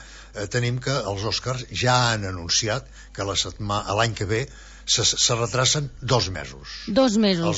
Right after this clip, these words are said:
Speaker 1: Els, els Oscars normalment solen ser a finals de febrer, primers de març, en
Speaker 2: Mhm.
Speaker 1: funció de com la cadena de televisió, que és la que, la que do-, la que marca una mica la pauta,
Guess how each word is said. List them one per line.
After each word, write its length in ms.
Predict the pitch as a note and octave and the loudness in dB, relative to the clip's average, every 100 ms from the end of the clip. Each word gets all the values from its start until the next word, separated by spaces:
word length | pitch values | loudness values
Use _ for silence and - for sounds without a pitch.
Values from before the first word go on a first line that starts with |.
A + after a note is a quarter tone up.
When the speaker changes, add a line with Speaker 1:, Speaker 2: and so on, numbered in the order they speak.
| G#2 | -4
Speaker 1:
Els, 80 | A2+ | -6
els 160 | G#2 | -4
Oscars 340 | A#2 - C3+ G#2+ | -4 -2 -2 -2
normalment 580 | A2 G2+ F#2+ G2 G#2+ A#2+ | -4 -4 -4 -4 -4 -2
solen 340 | - G2 F#2+ | -2 -2 0
ser 260 | - G2+ - - - - | 0 0 -4 -12 -20 -18
a 60 | - | -10
finals 340 | A#2 G#2+ G#2 | -4 -2 -4
de 80 | F#2+ | -4
febrer, 440 | G#2 G2+ A2+ F#2 - | -6 -2 -2 -2 -6
primers 300 | F#2+ F#2 F#2 | -8 -6 -4
de 80 | F#2+ | -4
març, 320 | A2 B2+ - - | -4 -6 -10 -2
en 140 | F#3+ | 2
Speaker 2:
Mhm. 60 | D#3+ | 2
Speaker 1:
funció 360 | F#3 C#4+ F2 | 2 -2 -4
de 120 | F2 | -8
com 280 | E2 - F2 | -10 -10 -8
la 80 | E2+ | -8
cadena 440 | F2 E2+ F2 F2 E2 | -6 -6 -6 -6 -8
de 100 | E2 | -8
televisió, 540 | F#2+ E2 E2 E2+ E2 - - | -8 -8 -8 -6 -8 -10 -14
que 80 | - | -10
és 100 | D#2 | -8
la 120 | E2+ - | -8 -6
que, 100 | E2+ D2+ - - - | -4 -4 -8 -18 -10
la 120 | E2+ | -8
que 60 | E2+ | -6
do-, 240 | E2+ F2 | -4 -4
la 140 | E2+ F#2 | -6 -6
que 100 | F#2+ | -4
marca 260 | F2+ F2+ F#2+ | -2 -2 -6
una 100 | F2+ | -8
mica 180 | F#2 | -4
la 120 | G2 F#2+ | -2 0
pauta, 340 | G#2+ G2 D3 | 0 -2 -6